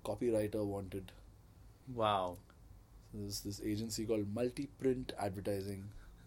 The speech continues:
Speaker 1: on <laughs> Bora Bazar Street.
Speaker 2: Wow.
Speaker 1: Uh, uh,
Speaker 2: So you, you
Speaker 1: I
Speaker 2: an-, you answered a proper classified
Speaker 1: a proper
Speaker 2: ad.
Speaker 1: classified ad.
Speaker 2: Classifieds ad, yeah.
Speaker 1: Yeah,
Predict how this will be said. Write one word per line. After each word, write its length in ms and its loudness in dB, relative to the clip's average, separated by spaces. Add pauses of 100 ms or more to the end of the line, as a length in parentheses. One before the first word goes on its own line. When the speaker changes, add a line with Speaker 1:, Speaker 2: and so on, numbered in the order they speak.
(260)
Speaker 1:
on 260 0
<laughs> 60 -8
Bora 260 12
Bazar 360 6
Street. 560 4 (340)
Speaker 2:
Wow. 540 2 (460)
Speaker 1:
Uh, 480 -4 (560)
uh, 180 -2
Speaker 2:
So 120 8
you, 240 8 (160)
you 200 10
Speaker 1:
I 100 12
Speaker 2:
an-, 160 6
you 180 6
answered 380 8
a 60 6
proper 340 4
classified 520 4
Speaker 1:
a 20 10
proper 260 12
Speaker 2:
ad. 100 10
Speaker 1:
classified 640 6
ad. 200 -4 (480)
Speaker 2:
Classifieds 520 6
ad, 220 0
yeah. 300 12
Speaker 1:
Yeah, 160 8